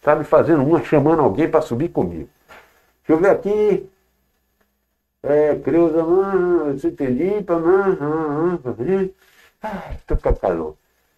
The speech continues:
É, jaca, tá na jaca, ca-, crocheteira que pinta, saiu, pegou a jaca pela frente, tá vendo?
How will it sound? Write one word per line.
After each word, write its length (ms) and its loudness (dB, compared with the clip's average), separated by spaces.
É, 220 2
jaca, 500 2
tá 160 2
na 180 -2
jaca, 340 4
ca-, 200 0
crocheteira 580 -2
que 140 -4
pinta, 280 -8
saiu, 480 0
pegou 260 0
a 80 4
jaca 260 2
pela 220 2
frente, 340 -10
tá 100 -6
vendo? 200 -4